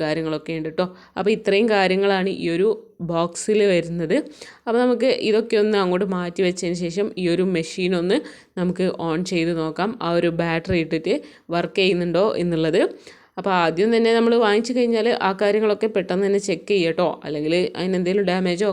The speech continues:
കാര്യങ്ങളൊക്കെ ഉണ്ടെങ്കിൽ നമുക്ക് റിട്ടേൺ ചെയ്യാലോ പെട്ടെന്ന്. അധിക ദിവസം വൈകിക്കഴിഞ്ഞാൽ പാടായിരിക്കുമല്ലോ. അപ്പോൾ രണ്ട് ബാറ്ററിയാണ് ഇതുപോലെ വരുന്നത്. അതിടേണ്ടത് ഇതിൻ്റെ ബാക്ക് സൈഡിലാണ് ട്ടോ. ഇതുപോലൊരു ടോപ്പ് വരുന്നുണ്ട്.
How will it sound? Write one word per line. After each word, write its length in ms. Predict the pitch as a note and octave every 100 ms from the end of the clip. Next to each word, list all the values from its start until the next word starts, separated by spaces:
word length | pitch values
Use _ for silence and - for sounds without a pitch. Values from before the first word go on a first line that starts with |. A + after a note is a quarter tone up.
| F#3
കാര്യങ്ങളൊക്കെ 580 | E3+ E3 E3+ F#3 F#3 G3+
ഉണ്ടെങ്കിൽ 260 | G3 G3 G3+
നമുക്ക് 200 | G3 G3 F#3
റിട്ടേൺ 300 | F3 F3+ F#3+ G3
ചെയ്യാലോ 280 | G#3 F3+ F3 E3
പെട്ടെന്ന്. 300 | D#3+ E3 D#3+ D#3 - - -
അധിക 160 | E3 E3 F#3
ദിവസം 260 | G3 G#3+ G#3
വൈകിക്കഴിഞ്ഞാൽ 680 | G3 G3+ G3+ A3 G#3 G3 G#3 - - _ - -
പാടായിരിക്കുമല്ലോ. 680 | G#3+ G#3+ G#3+ F3+ E3+ D#3 D3+ - - - - -
അപ്പോൾ 140 | F#3 G3
രണ്ട് 200 | F#3+ G3 G3
ബാറ്ററിയാണ് 480 | F#3 F3+ F#3 F3+ E3+ D#3+
ഇതുപോലെ 280 | D#3+ E3 E3
വരുന്നത്. 340 | D#3+ D#3+ D#3 C4 - - - - _ -
അതിടേണ്ടത് 540 | F3+ F3+ F3 F3+ F#3+ A3 C#4 F3
ഇതിൻ്റെ 260 | F#3+ F#3+ F3+
ബാക്ക് 320 | E3+ E3+ G3 -
സൈഡിലാണ് 520 | F3 D#3+ E3 E3+ D#3 D#3
ട്ടോ. 80 | F3 -
ഇതുപോലൊരു 480 | E3+ E3 F3+ F3 A3+ G4 - - _ _ -
ടോപ്പ് 360 | F3 E3+ E3+ G3
വരുന്നുണ്ട്. 480 | F3 E3 E3+ E3+ G3